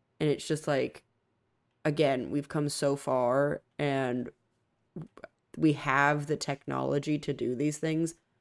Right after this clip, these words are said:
Why sh-, why, why not put it in every single video game?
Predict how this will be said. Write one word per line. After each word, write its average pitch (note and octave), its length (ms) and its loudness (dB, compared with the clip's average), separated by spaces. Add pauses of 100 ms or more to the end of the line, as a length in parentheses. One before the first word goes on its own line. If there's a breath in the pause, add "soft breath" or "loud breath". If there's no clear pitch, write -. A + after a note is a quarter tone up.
(140)
Why C#3 360 4
sh-, - 180 -4 (140)
why, D3+ 540 4 (1500)
why D3+ 200 4
not D#3 220 2
put D#3+ 120 0
it D#3 120 2
in C#3+ 180 0
every C#3 320 -2
single B2+ 640 -2
video A2+ 320 0
game? D2 380 -6